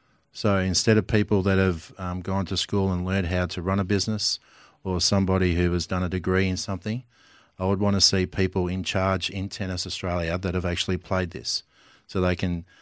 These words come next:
understand why these players give up and understand why, what the biggest struggles are. We s-, we send emails and we try and speak to people at Tennis Australia, and they just give us lame ass excuses all the time, and it's just pathetic.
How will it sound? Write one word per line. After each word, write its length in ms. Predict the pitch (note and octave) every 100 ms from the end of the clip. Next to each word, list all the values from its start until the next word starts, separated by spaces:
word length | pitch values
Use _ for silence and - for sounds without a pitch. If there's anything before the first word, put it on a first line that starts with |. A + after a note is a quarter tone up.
| _ -
understand 600 | G2+ F#2+ - G2 F#2+ F#2
why 220 | G2 G2+
these 200 | F#2+ E2
players 380 | - F#2 F2 -
give 180 | F2+
up 180 | F2 E2+
and 120 | F#2
understand 500 | F2+ F2 - G2 F2+
why, 280 | F#2 F#2+ F#2 -
what 220 | F#2 F#2
the 80 | F2
biggest 320 | F#2+ F2 -
struggles 360 | F#2 F#2 F2
are. 200 | D#2 C2 - _ _ _ _ -
We 100 | G#2+
s-, 100 | - -
we 180 | A#2 A#2
send 260 | - A#2+
emails 400 | G#2+ G#2 G2 G2
and 60 | F#2+
we 80 | F#2
try 240 | - G2
and 80 | F#2+
speak 260 | - G2 -
to 80 |
people 440 | F#2 F#2+ F2+ E2+ F2 _ _ _ _
at 120 | F#2
Tennis 300 | - F#2+ F2
Australia, 480 | F2+ - F#2+ F2+ F2+ E2
and 120 | F#2
they 120 | F#2
just 240 | F2+ E2+
give 160 | - F2
us 200 | F2 -
lame 360 | F#2 G2+ G2 F#2+
ass 280 | F#2 E2+
excuses 680 | D#2+ E2+ - F#2 F2 F2 -
all 180 | - F#2
the 100 | F2+
time, 300 | - E2 D#2 - _ _
and 120 | F#2 F2+
it's 160 | F2+
just 300 | - F2+ -
pathetic. 460 | G2 - D#2+ D2+